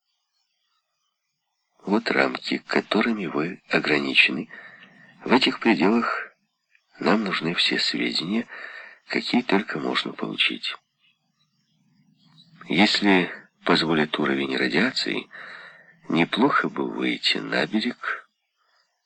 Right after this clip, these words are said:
и осмотреть города. Но едва ли это возможно. Вице-адмирал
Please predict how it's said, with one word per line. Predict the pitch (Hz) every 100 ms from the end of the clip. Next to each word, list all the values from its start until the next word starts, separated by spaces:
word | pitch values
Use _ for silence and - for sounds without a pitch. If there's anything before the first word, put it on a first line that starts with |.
| -
и | 65
осмотреть | 64 65 64 - 95 113
города. | 95 - - - - _ _ _ _ _ _ _ _ _ _ _ _ _ _ _ _ _ _ _ 78
Но | 87 78 76
едва | 78 101 113 113
ли | 52
это | - -
возможно. | - - 62 55 57 57 _ _ _ _ _ _ _ _ _ _ _ _ _ _ _ _ _ _ _ _ _ _ -
Вице-адмирал | - 65 78 69 62 65 - 196